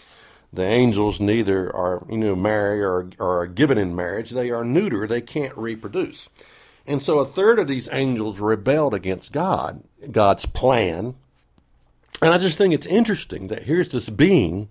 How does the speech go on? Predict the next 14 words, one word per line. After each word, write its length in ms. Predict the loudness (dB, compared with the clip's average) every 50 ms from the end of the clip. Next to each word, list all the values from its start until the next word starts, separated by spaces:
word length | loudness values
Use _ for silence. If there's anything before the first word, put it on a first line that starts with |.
| _ _ _ _
called 240 | -4 -2 -2 -2
Satan 540 | -2 0 2 4 4 4 4 0 -4 -6 -6 _ _ _ _ _ _ _ _ _ _ _ _ _ _ _ _ _ _ _ _ _ _ -18 0 4
who 160 | 6 8 8
is 260 | 8 6 4 0 0
neuter. 520 | 2 6 8 8 8 6 4 0 -2 -4 -6 -12 -20 -6 -2
He 100 | -2 -2
can't 380 | -2 0 2 2 2 2 0 -4 -8
reproduce. 920 | -4 -2 -2 -2 -2 -2 -4 -2 0 2 2 2 0 -4 -6 -12 -14 -16 -18 _ _ -20 -20 -20 -20 -20 -20 -20 -20 -20 -20 -20 _ _ _ _ _ 0
And 140 | 4 6 6
here 420 | 6 6 6 6 6 6 8 6
is 300 | 4 4 2 0 0 0
a, 320 | 0 0 -2 -2 -4 -6 -8
a, 260 | -8 -8 -8 -8 -8
a, 260 | -6 -6 -6 -8 -10